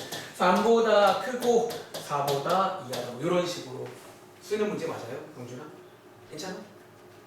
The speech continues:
또 해볼까? 오! 십이 번. 아까 우리 서준 씨가 질문한 그 상황이네.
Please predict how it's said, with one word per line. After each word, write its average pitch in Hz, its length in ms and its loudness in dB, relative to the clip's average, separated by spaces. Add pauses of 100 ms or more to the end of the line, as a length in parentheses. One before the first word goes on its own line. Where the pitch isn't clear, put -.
(120)
또 302 80 -2
해볼까? 254 420 2
오! 403 280 4
십이 254 300 0
번. - 260 -2 (1500)
아까 - 240 6
우리 226 380 4
서준 359 340 2
씨가 285 260 4
질문한 185 440 2
그 - 100 -6
상황이네. 175 560 -4